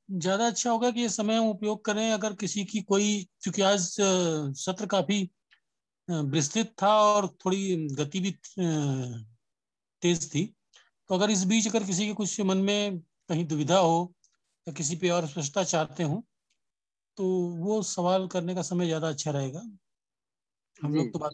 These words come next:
Speaker 1: कर
Speaker 2: हम
Speaker 1: लेंगे।
Speaker 2: हाँ, मैंने अपनी बात पूरी कर दी है और आपके लिए मैं वापस लौट के स्लाइड पे जा सकता हूँ।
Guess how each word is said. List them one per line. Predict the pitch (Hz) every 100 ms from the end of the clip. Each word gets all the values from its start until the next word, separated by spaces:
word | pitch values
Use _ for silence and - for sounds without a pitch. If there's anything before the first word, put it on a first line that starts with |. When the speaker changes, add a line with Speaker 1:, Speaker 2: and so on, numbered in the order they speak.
| 175
Speaker 1:
कर |
Speaker 2:
हम | 175
Speaker 1:
लेंगे। | 127 127 151 _ _ _ _ _ _
Speaker 2:
हाँ, | 151 139
मैंने | 165 202
अपनी | 208 208 202
बात | 190 196 196
पूरी | 196
कर | 190 180
दी | 185
है | 185 254 - _ _ -
और | 156 156 160 151 _ _ _ _ _ 151 147 _
आपके | 151 160 - _ -
लिए | 185
मैं | 180 170
वापस | 160 160 180
लौट | 170 170
के | 180
स्लाइड | - 165 165
पे | 165
जा | 156
सकता | 156 156 151
हूँ। | 180